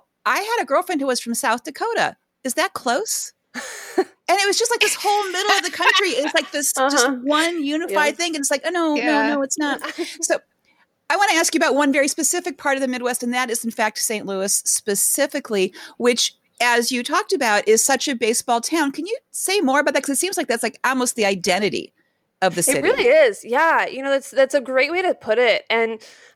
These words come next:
Speaker 2: <sighs> Saint Louis takes a lot of heat for a lot of reasons, and I, I think unfairly so. It's kinda one of those things that somebody says one thing and then you run with it, and all of a sudden it's, it becomes the identity of the city. And look, it's not perfect. It's like any major city where there's,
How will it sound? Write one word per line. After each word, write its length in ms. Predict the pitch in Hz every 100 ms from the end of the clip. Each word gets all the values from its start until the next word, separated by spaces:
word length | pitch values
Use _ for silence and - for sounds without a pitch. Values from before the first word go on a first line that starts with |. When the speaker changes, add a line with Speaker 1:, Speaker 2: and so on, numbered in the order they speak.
| _
Speaker 2:
<sighs> 260 | - - -
Saint 180 | 415 523
Louis 460 | 539 - - 202 220
takes 240 | - 302 320
a 40 |
lot 180 | 294 226
of 60 |
heat 280 | 214 214 208
for 100 | -
a 60 | 202
lot 160 | 185
of 100 | 190
reasons, 520 | 170 175 196 190 196 -
and 440 | 202 190 190 190 -
I, 120 | - -
I 40 |
think 240 | 226 247 190
unfairly 600 | 226 214 202 208 214 214
so. 260 | 220 208
It's 100 | 220
kinda 200 | 285 269
one 80 | 262
of 40 |
those 120 | 240 220
things 200 | 226 202
that 100 | -
somebody 260 | 240 220
says 320 | 214 220 208 190
one 180 | 202
thing 300 | 202 190 196
and 80 | 190
then 180 | 180 180
you 320 | - 120 175 180
run 220 | 196 214
with 180 | 208 208
it, 240 | 190 185
and 100 | 180
all 120 | 190
of 80 | 185
a 40 | 185
sudden 300 | 196 190 170
it's, 340 | 175 220 -
it 100 | 240
becomes 400 | 240 240 269 254
the 100 | 226
identity 440 | 202 202 175 175 170
of 100 | 156
the 80 | -
city. 280 | 165 165
And 120 | 175 208 - -
look, 140 | 339 285
it's 160 | 339
not 220 | 311 370
perfect. 420 | - 220 175 147 196
It's 140 | 208
like 160 | 254 240
any 160 | 240
major 260 | 226 190 190
city 300 | - 180 160
where 160 | 175
there's, 320 | 170 175 165